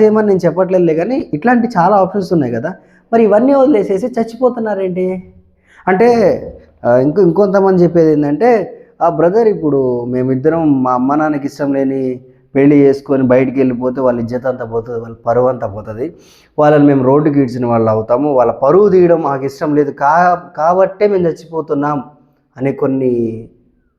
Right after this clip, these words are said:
మూర్ఖమైన మాటలు చెప్తా ఉన్నారు. అది మూర్ఖమైన మాటలని నేను ఎట్లా చెప్తా అంటే ఇప్పుడు చెప్తా వినండి. ఇప్పుడు ఇద్దరు వ్యక్తులు ప్రేమించుకున్నారు, వాళ్ళ పేరెంట్స్ ఒప్పుకుంటలేదు, వీళ్ళది నిజమైన లవ్.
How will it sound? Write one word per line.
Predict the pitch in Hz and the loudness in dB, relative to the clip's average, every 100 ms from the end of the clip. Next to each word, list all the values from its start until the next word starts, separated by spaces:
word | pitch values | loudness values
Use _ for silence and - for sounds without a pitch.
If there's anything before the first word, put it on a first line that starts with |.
| _ - | _ -2
మూర్ఖమైన | 135 185 262 - 214 170 135 | 2 2 2 0 0 0 0
మాటలు | 117 113 113 107 | -2 -2 -4 -8
చెప్తా | 98 - 101 | -10 -10 -10
ఉన్నారు. | 98 90 - _ _ _ _ _ _ _ _ _ 123 | -12 -16 -20 _ _ _ _ _ _ _ _ _ 0
అది | 131 | 2
మూర్ఖమైన | 151 214 220 214 185 | 4 4 2 0 2
మాటలని | 160 147 131 143 135 | 2 0 0 -2 -2
నేను | 123 | -4
ఎట్లా | 127 | -4
చెప్తా | 120 113 110 | -4 -4 -8
అంటే | 113 185 175 | -8 -8 -10
ఇప్పుడు | - 113 | -14 -14
చెప్తా | 110 107 | -12 -12
వినండి. | 101 92 82 _ - - - _ 175 | -14 -16 -20 _ -20 -20 -20 _ -2
ఇప్పుడు | 185 220 247 208 139 - 151 | 2 4 4 2 0 -4 -2
ఇద్దరు | 147 151 | 2 4
వ్యక్తులు | 131 175 180 | 2 2 -2
ప్రేమించుకున్నారు, | 143 143 165 - 123 110 107 139 _ _ _ _ - | 0 0 0 -4 -6 -4 -6 -8 _ _ _ _ -2
వాళ్ళ | 127 | 0
పేరెంట్స్ | 127 143 175 151 | 2 2 2 0
ఒప్పుకుంటలేదు, | 131 - 143 120 113 107 | -2 -2 -2 -2 -2 -4
వీళ్ళది | 151 147 127 131 | -6 -4 -2 0
నిజమైన | 131 143 151 131 | 0 0 0 0
లవ్. | 110 | -2